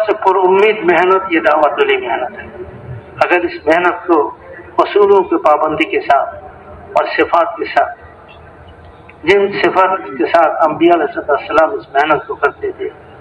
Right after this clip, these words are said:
جن اصولوں کی پابندی کے ساتھ اس محنت کو انبیاء علیہ السلام کرتے تھے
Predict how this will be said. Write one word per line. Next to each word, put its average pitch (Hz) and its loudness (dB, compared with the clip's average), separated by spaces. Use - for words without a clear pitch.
جن 175 4
اصولوں 180 4
کی 175 2
پابندی 160 2
کے 160 -6
ساتھ 156 0
اس - -10
محنت 170 0
کو 156 4
انبیاء 165 2
علیہ 147 2
السلام 147 -2
کرتے - -2
تھے - -4